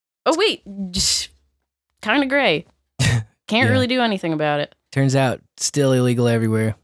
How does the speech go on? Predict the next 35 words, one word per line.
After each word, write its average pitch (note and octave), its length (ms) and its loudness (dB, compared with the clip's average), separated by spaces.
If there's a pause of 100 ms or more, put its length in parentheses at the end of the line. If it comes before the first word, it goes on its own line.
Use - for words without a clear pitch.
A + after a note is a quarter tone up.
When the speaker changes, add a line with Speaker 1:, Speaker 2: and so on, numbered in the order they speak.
(100)
Speaker 1:
Yeah, F3+ 320 0 (120)
and F#3+ 160 0
your F#3 220 0 (140)
hemp C4+ 320 -2
situation E3 540 -2
is D3 120 -6
fucked, - 380 -2
too. A3+ 340 0 (540)
Speaker 2:
But G3 80 0
at A#3 60 2
least C4+ 180 0
you G3 60 0
feel F3 280 0
better B2+ 340 0
when A#2+ 140 2
you're A#2 80 2
smoking B2 400 0
weed. B2 140 2
You A2+ 60 -2
feel A#2 180 0
less B2 240 2
afraid. A2 460 -2 (640)
Speaker 1:
Slightly. D#3 880 -2
Speaker 2:
Yeah. A2+ 260 0 (340)
Speaker 1:
Unless F3+ 220 0
someone F3+ 240 0
asks E3 280 0
you C#3+ 80 0
how D#3 160 0
he F3+ 100 -4
got E3+ 360 0
it. - 180 -2 (300)
They B3 100 4
have D4 140 0
to D#4+ 220 2